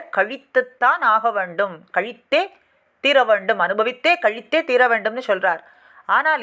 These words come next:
இங்கே பார்த்தால் திருப்பாவையிலே பாவங்கள்லாம் தீயினிலிட்ட தூசு போலே மாய்ந்து ஒழியும் என்று சொல்றீரே, இது எப்படி என்று பூர்வ பக்ஷிகளினுடைய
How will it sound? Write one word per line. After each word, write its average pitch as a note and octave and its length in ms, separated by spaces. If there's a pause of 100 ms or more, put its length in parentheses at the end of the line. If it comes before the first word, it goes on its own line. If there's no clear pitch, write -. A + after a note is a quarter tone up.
இங்கே D4 220
பார்த்தால் B3 500 (180)
திருப்பாவையிலே C4+ 680 (720)
பாவங்கள்லாம் C4+ 720
தீயினிலிட்ட D4+ 680 (120)
தூசு C#4+ 320
போலே G#3+ 320 (420)
மாய்ந்து B3+ 420
ஒழியும் G3+ 480 (380)
என்று C4+ 240
சொல்றீரே, A3+ 480 (500)
இது C4 180 (120)
எப்படி A3+ 300 (160)
என்று C4 200 (520)
பூர்வ D4+ 260
பக்ஷிகளினுடைய G#3+ 680